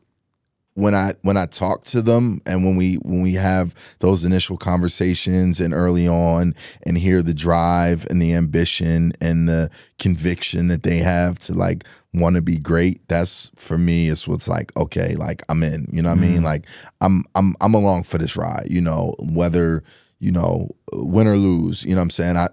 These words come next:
Speaker 1: I see that you wanna be one of tho-, those ones, and I know what that feeling is like, so I'm willing to take this, this, this chance and this opportunity and put my eggs in this basket and, and let's rock.
Speaker 2: What about, like, the self-destructive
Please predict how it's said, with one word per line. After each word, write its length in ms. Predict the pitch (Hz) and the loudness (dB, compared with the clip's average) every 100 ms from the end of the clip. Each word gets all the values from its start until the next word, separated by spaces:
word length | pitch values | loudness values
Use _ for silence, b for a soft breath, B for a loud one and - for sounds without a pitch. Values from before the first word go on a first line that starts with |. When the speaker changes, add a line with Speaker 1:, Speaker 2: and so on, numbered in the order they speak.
| - | -2
Speaker 1:
I 80 | 92 | -2
see 260 | - 92 90 | -2 0 2
that 220 | 85 80 B B - | 0 -2 B B 0
you 220 | 92 101 | 4 4
wanna 300 | 92 85 85 | 4 2 0
be 200 | 78 82 | 0 0
one 240 | 80 78 | 0 -2
of 160 | 80 71 | -2 -2
tho-, 240 | 80 78 - | -2 -2 -4
those 340 | 85 82 78 | -2 -2 -2
ones, 520 | 85 80 85 - - - | -2 -2 -2 -4 -6 -4
and 320 | 80 80 80 | -2 -2 -2
I 180 | - 92 | -2 -2
know 180 | 95 95 | 0 0
what 140 | 87 82 | 0 0
that 160 | 85 | -2
feeling 340 | - 82 82 80 | -2 -2 -2 -2
is 180 | 78 82 | -4 -4
like, 260 | 82 78 | -4 -4
so 320 | - 87 80 76 B B | -6 -4 -4 -6 B B
I'm 200 | - 90 | 0 2
willing 260 | 92 85 80 | 2 2 0
to 60 | |
take 240 | - 85 80 | -2 -4 -4
this, 320 | 71 - - - | -4 -4 -10 -6
this, 260 | - - - _ 101 | -6 -6 -14 _ -4
this 180 | - - | -4 -4
chance 460 | - 85 80 - | -4 -4 -4 -6
and 140 | - 85 | -4 -4
this 100 | - | -2
opportunity 720 | 82 78 - 85 80 80 76 B B - | -4 -4 -2 0 0 0 -4 B B -6
and 380 | 85 82 78 - - | -2 -2 -2 -6 -4
put 160 | 92 | 0
my 160 | 82 80 | 0 0
eggs 300 | 76 80 76 | -2 -4 -2
in 60 | 80 | -4
this 120 | 78 | -2
basket 460 | - 85 - - | -2 -4 -4 -4
and, 200 | 85 - | -4 -4
and 140 | - 76 | -4 -4
let's 180 | 78 85 | -4 -4
rock. 360 | 73 - - _ - | -4 -6 -16 _ -4
Speaker 2:
What 160 | 104 | -2
about, 180 | 117 113 | 2 2
like, 200 | 104 92 | 2 -2
the 80 | - | -6
self-destructive 1120 | - 95 87 - 80 - 87 - 80 76 | -6 -4 -4 -6 -12 -6 -6 -4 -8 -8